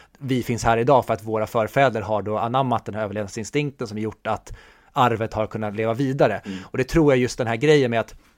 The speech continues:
Speaker 1: det är så jäkla creepy med, med den här typen av, alltså, att de blir ju praktiskt taget våldtagna
Speaker 2: Absolut.
Speaker 1: och blir gravida
Speaker 2: Mm.
Speaker 1: med den här överlägsna bara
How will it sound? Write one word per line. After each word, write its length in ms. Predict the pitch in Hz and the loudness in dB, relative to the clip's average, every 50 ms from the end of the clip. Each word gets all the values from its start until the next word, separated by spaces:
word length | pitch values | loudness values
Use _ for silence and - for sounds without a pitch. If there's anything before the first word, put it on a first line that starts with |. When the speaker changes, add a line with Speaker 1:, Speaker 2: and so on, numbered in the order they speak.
| _ _ _ _ _ _ _ _ - | _ _ _ _ _ _ _ _ -10
Speaker 1:
det 100 | - 135 | -8 -8
är 40 | 139 | -6
så 140 | - 170 | -4 -4
jäkla 580 | 147 127 135 156 160 151 135 127 - - 151 135 | -6 -2 2 4 6 6 6 4 2 0 -2 -2
creepy 500 | - - - 160 160 135 - - 135 120 | 0 2 2 2 2 2 0 -2 -2 -2
med, 280 | 120 117 117 117 113 - | 0 0 -2 -2 -2 -4
med 200 | - 131 123 117 | -4 -2 -2 0
den 80 | 120 120 | 0 0
här 140 | 107 120 117 | 0 -2 -2
typen 500 | - - 127 120 110 - - 123 113 113 | -2 -2 -4 -6 -4 -4 -6 -6 -6 -4
av, 480 | - 117 113 107 107 104 95 95 - - | -2 0 2 2 2 0 -2 -6 -14 -14
alltså, 220 | - 117 - - | -12 -10 -8 -8
att 140 | 110 - - - 107 - - - - - - - - - - | -8 -8 -8 -12 -12 -12 -14 -20 -20 -20 -20 -20 -20 -20 -6
de 280 | 147 127 143 135 131 | -2 0 2 2 2
blir 220 | 120 131 139 135 131 | 2 0 2 2 2
ju 160 | 123 123 120 | 2 2 0
praktiskt 520 | - - 139 127 - - - - 113 - - | 0 2 2 2 0 0 -6 -6 -4 0 2
taget 340 | 135 123 110 104 113 104 | 4 4 4 2 0 -4
våldtagna 1040 | 120 113 110 120 147 135 117 110 - _ - - 147 143 139 135 127 113 120 120 117 117 | -6 -2 2 4 4 6 4 2 0 _ 2 4 4 6 4 4 2 0 -2 0 0 0
Speaker 2:
Absolut. 420 | 107 107 123 107 104 117 139 120 | 0 0 0 0 0 -2 -4 -4
Speaker 1:
och 60 | 104 | -4
blir 200 | 107 110 110 113 | -6 -6 -6 -4
gravida 680 | 110 107 117 120 113 110 143 160 165 156 147 127 120 131 | -4 -2 0 -2 0 2 2 2 4 2 2 2 2 2
Speaker 2:
Mm. 100 | 120 110 117 | 2 2 2
Speaker 1:
med 160 | 120 117 113 | 2 0 0
den 120 | 113 113 | 0 -2
här 300 | 98 101 110 107 107 - _ | -2 -2 -2 -2 -2 -4 _
överlägsna 1300 | - 143 135 127 120 117 107 123 120 127 139 135 131 127 120 117 110 - - - 127 120 117 110 110 110 - _ _ _ _ _ _ _ _ _ _ | -2 0 2 2 2 2 0 0 0 2 2 4 4 2 2 0 -4 -4 -4 -2 0 2 2 2 2 0 -2 _ _ _ _ _ _ _ _ _ _
bara 220 | - 147 131 131 | -6 -2 -2 -2